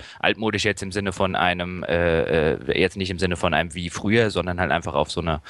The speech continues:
so eine, so eine ganz unschuldige Art und Weise, ähm, war tatsächlich das neue, äh, Heroes of Might and Magic. Das, m-, wie ich etwas erstaunt feststellte, bei den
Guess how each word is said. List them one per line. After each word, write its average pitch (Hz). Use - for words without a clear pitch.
so -
eine, 87
so 92
eine 87
ganz 90
unschuldige 107
Art 87
und 78
Weise, 107
ähm, 117
war 117
tatsächlich -
das 135
neue, 135
äh, 123
Heroes 139
of 135
Might 131
and 143
Magic. 143
Das, -
m-, 127
wie 101
ich -
etwas 113
erstaunt 104
feststellte, 131
bei 110
den 110